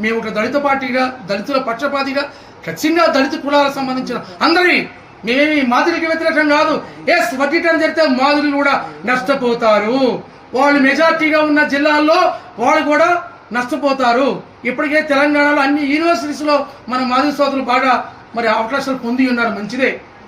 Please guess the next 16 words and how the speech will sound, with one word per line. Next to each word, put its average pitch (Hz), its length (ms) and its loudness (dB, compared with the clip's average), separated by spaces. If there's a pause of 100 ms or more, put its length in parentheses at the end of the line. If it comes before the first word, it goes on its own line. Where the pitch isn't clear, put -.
(180)
లిట్ 220 160 -8
క్యాప్ 247 200 -2
సంస్థలు, 220 580 -6
కార్పొరేషన్స్, 226 680 -4 (460)
దళిత 240 300 0
బంధు, 226 320 -2
ఆ 226 280 2
బంధు, 240 440 0 (260)
షె-, 214 260 -4
షె-, 233 160 -4
షెడ్యూల్ 247 380 -6
ఎస్ 233 160 -2
అన్నీ 381 300 0 (400)
సంపాదించుకున్నారు, 254 840 -6
ఇంకా 233 240 -2
సంపాదించుకోవాలి. 185 840 -8